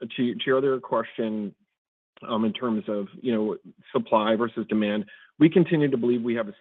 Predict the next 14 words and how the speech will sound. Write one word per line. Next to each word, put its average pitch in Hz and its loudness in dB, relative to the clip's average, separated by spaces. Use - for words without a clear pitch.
significant 110 -4
room 104 0
to 98 -4
grow 95 -2
our 85 -2
advertising 92 -8
business. - -8
Um, 104 4
you 120 2
know, 110 8
uh, 85 -2
and 117 4
so 117 6
I, 113 6